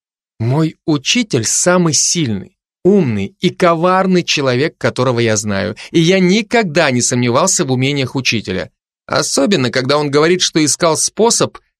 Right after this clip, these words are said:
как преодолеть барьер между нашими мирами, и, судя по всему, учитель нашел такой способ. А вот и нет.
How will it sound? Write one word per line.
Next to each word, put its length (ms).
как 240
преодолеть 480
барьер 440
между 320
нашими 380
мирами, 560
и, 340
судя 340
по 140
всему, 540
учитель 520
нашел 460
такой 360
способ. 680
А 260
вот 340
и 100
нет. 520